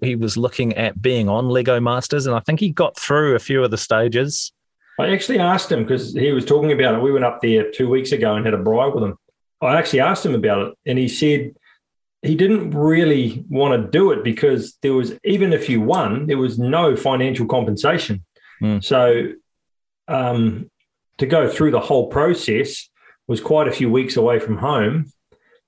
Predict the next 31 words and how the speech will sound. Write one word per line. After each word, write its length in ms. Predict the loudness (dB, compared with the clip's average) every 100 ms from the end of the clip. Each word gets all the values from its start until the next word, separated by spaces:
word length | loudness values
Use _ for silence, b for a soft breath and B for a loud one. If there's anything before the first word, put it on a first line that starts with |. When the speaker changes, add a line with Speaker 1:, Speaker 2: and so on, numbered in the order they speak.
| -4
Speaker 2:
um, 420 | 0 2 0 -2
and 380 | -2 0 2 2
you 60 | 2
had 180 | 2 2
to 100 | 0
pay 320 | 2 2 2
for 80 | 0
certain 380 | -2 0 0 -2
things, 360 | 0 0 0
and 160 | 0 0
they 340 | 2 0 -2 -6 -2
basically, 360 | -2 0 0
all 160 | 2 2
they 80 | 2
did 140 | 2
was 140 | -2 -4
feed 360 | -2 0 2 2
you, 300 | 0 0 -6 -18 _ _ _ _ _ _ -2
and 340 | 2 2 2
there 120 | 2 2
was 140 | 0
no 180 | 0 0
compensation, 720 | -2 -2 -2 0 0 0 -2
so 360 | 0 2 4 2
there 140 | 2
was 120 | 0 0
nothing 280 | -2 0
in 100 | 0
it 120 | -2 -4
for 160 | -6
them. 200 | -4 -6